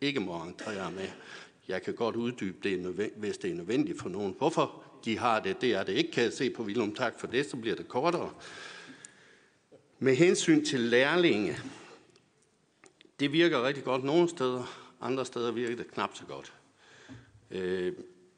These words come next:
vi skal blive ved med at bruge lærlingeklausuler, men vi tror også, vi skal fintune dem,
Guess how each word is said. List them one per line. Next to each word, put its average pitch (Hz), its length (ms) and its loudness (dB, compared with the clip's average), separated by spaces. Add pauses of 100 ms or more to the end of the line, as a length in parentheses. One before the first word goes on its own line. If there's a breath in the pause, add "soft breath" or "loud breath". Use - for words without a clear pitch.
(500)
vi 127 520 -4
skal 117 260 0
blive 117 180 -6
ved 160 100 4
med 175 140 4
at 156 120 0
bruge 123 260 -2
lærlingeklausuler, 127 960 -2 (340)
men 110 260 -2
vi 123 180 -2
tror 143 300 2
også, 135 200 -4
vi 117 80 -2
skal - 260 -4
fintune 127 720 0
dem, 87 260 -2